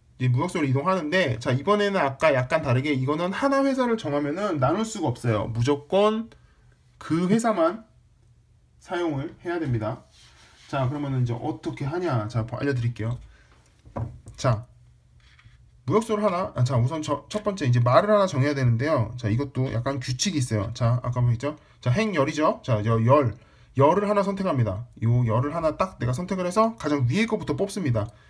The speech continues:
자, 이것도 간단하죠? 여기도 열을 선택해서 위에 거 먼저 뽑는 거예요. 여기도 위에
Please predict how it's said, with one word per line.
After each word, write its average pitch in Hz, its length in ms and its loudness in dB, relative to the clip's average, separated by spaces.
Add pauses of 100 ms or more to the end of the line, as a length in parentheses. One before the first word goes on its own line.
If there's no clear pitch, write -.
(200)
자, 127 160 2
이것도 196 280 -2
간단하죠? 151 640 -2 (100)
여기도 143 520 2
열을 147 400 0
선택해서 190 840 -4 (140)
위에 131 440 2
거 190 220 0
먼저 120 380 2
뽑는 226 300 -4
거예요. 120 360 -2
여기도 117 460 0
위에 123 300 0